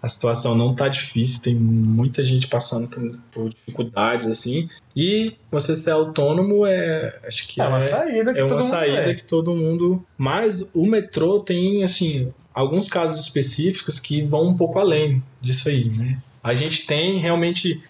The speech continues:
Speaker 1: como você falou, a gente fica, é, chateado de, de ter que ir lá e abordar a pessoa, pedir pra ela sair do vagão, entendeu? A gente, inclusive, tem autonomia pra recolher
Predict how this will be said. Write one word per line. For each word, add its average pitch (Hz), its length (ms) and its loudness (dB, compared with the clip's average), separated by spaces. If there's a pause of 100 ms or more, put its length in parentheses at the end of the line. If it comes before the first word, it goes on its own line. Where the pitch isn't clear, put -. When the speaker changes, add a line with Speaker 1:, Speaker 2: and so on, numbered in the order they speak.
Speaker 1:
como 131 160 2
você 139 240 -2
falou, 147 240 2
a 127 60 2
gente 127 240 0
fica, 143 520 0 (160)
é, 127 480 2
chateado 143 720 0
de, 131 380 2
de 123 200 -4
ter 131 140 -2
que 143 140 -4
ir - 20 2
lá 139 260 0
e 143 60 2
abordar 131 360 2
a 127 40 -4
pessoa, 135 680 2
pedir 120 220 -2
pra 117 140 -2
ela 120 100 2
sair 123 280 -6
do 120 60 -4
vagão, 139 800 2 (180)
entendeu? 123 600 2
A 127 100 -2
gente, 156 300 -2
inclusive, 160 400 -2
tem 190 140 0
autonomia 165 580 2
pra 147 140 0
recolher 160 680 0